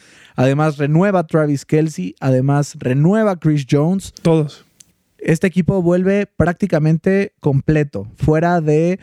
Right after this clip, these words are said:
Speaker 1: eh, Damian Williams, que ahora incluso mejora el backfield de los,
Speaker 2: Mejora.
Speaker 1: de los Chiefs con Clyde Edwards-Helaire, que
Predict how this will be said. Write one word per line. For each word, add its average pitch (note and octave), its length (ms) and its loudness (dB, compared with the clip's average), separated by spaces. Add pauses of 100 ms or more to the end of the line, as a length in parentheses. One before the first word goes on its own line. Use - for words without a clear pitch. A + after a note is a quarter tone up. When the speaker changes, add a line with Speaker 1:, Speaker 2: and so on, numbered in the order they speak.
(200)
Speaker 1:
eh, B2+ 500 0
Damian C#3+ 1400 -4
Williams, E3+ 460 0
que - 80 0
ahora E3 280 0 (380)
incluso D#3+ 400 2
mejora F#3 480 0
el G3 80 2
backfield F3+ 400 0
de D#3 60 2
los, C#3+ 120 2
Speaker 2:
Mejora. C#3+ 260 2
Speaker 1:
de D3 180 0
los C#3 580 -2
Chiefs G#3 460 0 (220)
con D3+ 180 0
Clyde F#3 320 2
Edwards-Helaire, E3+ 760 0
que C3+ 320 -2